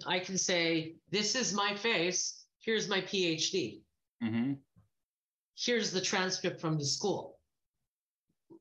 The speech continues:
Speaker 1: you know, uh, to gain the credibility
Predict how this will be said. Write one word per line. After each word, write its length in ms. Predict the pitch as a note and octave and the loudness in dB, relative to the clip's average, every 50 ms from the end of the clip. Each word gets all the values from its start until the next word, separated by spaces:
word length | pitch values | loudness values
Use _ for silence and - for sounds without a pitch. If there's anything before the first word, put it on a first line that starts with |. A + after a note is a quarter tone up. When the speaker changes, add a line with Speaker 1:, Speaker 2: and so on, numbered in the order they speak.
| _ - | _ -4
Speaker 1:
you 140 | - F#3+ F3 | -2 0 0
know, 280 | D3 C3+ D3 D3+ - - - - | 0 0 -2 -4 -6 -8 -6 -2
uh, 40 | F3 F#3+ F3+ E3+ F3 F3+ E3+ F3 C#3 C3+ - | 0 0 2 2 2 0 0 0 -2 -4 -4
to 140 | - - F#3+ | -4 -2 -2
gain 240 | E3+ D#3+ F#3 F#3 F3+ | 0 0 0 2 2
the 60 | F3 | 0
credibility 800 | E3+ F3+ F3+ D#3 D#3 D3 E3 F3 E3 D#3+ E3 D3+ C#3 C3 C3 C3+ | 0 0 -2 0 0 0 0 2 2 2 2 0 0 -2 -4 -6